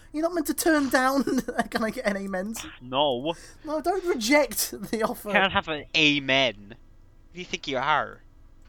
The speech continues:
Speaker 1: So, um, we talked about horror games. Horror, what horror films would you watch on Halloween? Boo! Halloween
Speaker 2: Al-,
Speaker 1: spook.
Speaker 2: a-, ah, ah,
Speaker 1: Yeah,
Speaker 2: ah!
Speaker 1: yeah.
Speaker 2: Okay. Uh,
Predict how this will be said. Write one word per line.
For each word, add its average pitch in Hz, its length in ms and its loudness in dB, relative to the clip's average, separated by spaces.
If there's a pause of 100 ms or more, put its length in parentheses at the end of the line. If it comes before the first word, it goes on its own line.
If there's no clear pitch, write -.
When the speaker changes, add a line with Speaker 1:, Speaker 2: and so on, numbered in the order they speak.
(3250)
Speaker 1:
So, - 200 -16
um, 135 100 -10
we 135 60 -12
talked - 260 -12
about 127 320 -10 (100)
horror 131 300 -10
games. 135 600 -10 (640)
Horror, 139 460 -10
what 139 180 -10
horror 139 260 -8
films 160 480 -8
would 123 140 -12
you 127 100 -8
watch 127 380 -10
on 120 320 -10 (180)
Halloween? 120 520 -10 (1400)
Boo! 392 340 10 (120)
Halloween 226 380 0
Speaker 2:
Al-, - 60 0
Speaker 1:
spook. 156 340 -2
Speaker 2:
a-, 147 160 -2 (220)
ah, 160 240 -4
ah, 226 320 12
Speaker 1:
Yeah, 185 120 8
Speaker 2:
ah! 294 600 12
Speaker 1:
yeah. 156 280 -2
Speaker 2:
Okay. 139 180 -2 (360)
Uh, 139 300 2